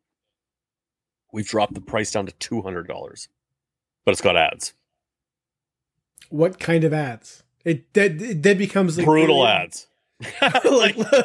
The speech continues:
Speaker 1: Like, like, I mean,
Speaker 2: like,
Speaker 1: like,
Speaker 2: in
Speaker 1: I mean,
Speaker 2: your
Speaker 1: like,
Speaker 2: face,
Speaker 1: like your
Speaker 2: like,
Speaker 1: da-,
Speaker 2: loading screens.
Speaker 1: like your dash-, seriously though, like, your dashboard is, like,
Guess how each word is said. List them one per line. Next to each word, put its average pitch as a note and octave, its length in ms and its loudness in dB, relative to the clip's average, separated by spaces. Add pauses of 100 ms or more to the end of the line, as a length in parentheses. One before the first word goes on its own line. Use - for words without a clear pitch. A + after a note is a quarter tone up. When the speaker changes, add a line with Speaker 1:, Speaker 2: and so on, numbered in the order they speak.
(360)
Speaker 1:
Like, F3+ 160 2
like, - 0 -
I F3 80 2
mean, A#3+ 180 4
Speaker 2:
like, A#3+ 80 2
Speaker 1:
like, - 100 0
Speaker 2:
in D#4 100 -2
Speaker 1:
I B3+ 60 4
mean, B3 120 2
Speaker 2:
your B3 100 2
Speaker 1:
like, E3 120 -4
Speaker 2:
face, A#3+ 500 2
Speaker 1:
like E3 200 0
your F3 100 2
Speaker 2:
like, A#3 140 4
Speaker 1:
da-, D#3+ 80 6
Speaker 2:
loading B3 320 4
screens. A3 800 -2
Speaker 1:
like D3+ 160 -2
your C#3+ 100 -4
dash-, C3 520 0
seriously D3+ 440 -2
though, F2+ 160 -2
like, G#2+ 200 -4
your B2+ 80 -4
dashboard A2+ 680 0
is, F#2+ 260 -4
like, F2+ 260 -4